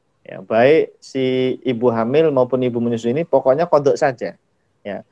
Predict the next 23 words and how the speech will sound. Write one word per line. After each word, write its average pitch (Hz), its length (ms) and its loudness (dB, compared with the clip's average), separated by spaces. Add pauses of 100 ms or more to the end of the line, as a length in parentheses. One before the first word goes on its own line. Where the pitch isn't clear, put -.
(160)
Kalau 156 240 4
mau 170 100 2
bayar 147 300 4
fidyah 143 340 -2
boleh, 156 380 -2
tapi 160 240 -8
hukumnya 156 340 -6
sunnah. 143 460 -10 (120)
Ya, 90 200 -20
bal 135 320 0
tustahab. 127 560 -8 (640)
Jadi 123 100 -8
menurut 139 260 0
Hanafi 120 520 -4
itu 180 400 -4
nggak 127 180 2
wajib 143 300 0
bayar 131 160 0
fidyah. 131 240 -4
Kodok 185 320 2
saja. 170 320 -2 (400)
Kodok 135 220 0
saja. 120 340 -6